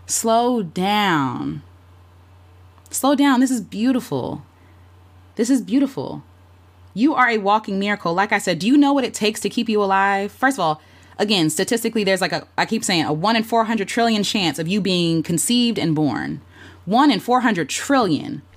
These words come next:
And again, that's being struck by lightning multiple times. <laughs> Multiple times.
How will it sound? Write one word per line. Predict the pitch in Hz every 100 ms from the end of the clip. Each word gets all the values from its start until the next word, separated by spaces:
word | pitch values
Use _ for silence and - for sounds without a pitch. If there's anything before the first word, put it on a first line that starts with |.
| - - - -
And | 208
again, | 208 226 175
that's | 180 -
being | 185 202
struck | - -
by | - 170
lightning | 180 - 160
multiple | 147 185 -
times. | 170 147 110 - - - - - 269 - -
<laughs> | - - -
Multiple | 240 349 403 370
times. | 370 392 403 381 269 139 135 - -